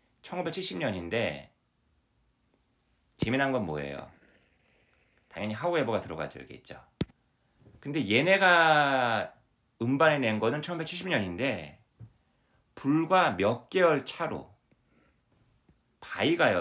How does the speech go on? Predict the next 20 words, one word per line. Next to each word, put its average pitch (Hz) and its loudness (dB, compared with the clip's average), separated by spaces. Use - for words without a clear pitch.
여러분. 80 -8
뭐뭐만큼의 101 -6
뜻이 - -12
있어요. - -14
격차를 113 -4
나타낼 90 -8
때가 78 -12
있습니다. - -16
그 165 -4
노래에 156 2
대한 143 0
최초로 202 -6
발표된 151 -2
음반은 101 0
바로 92 -6
누구에 107 -4
의한 104 -2
거냐면 95 -6
아레사 92 -8
프랭클린이었다 - -18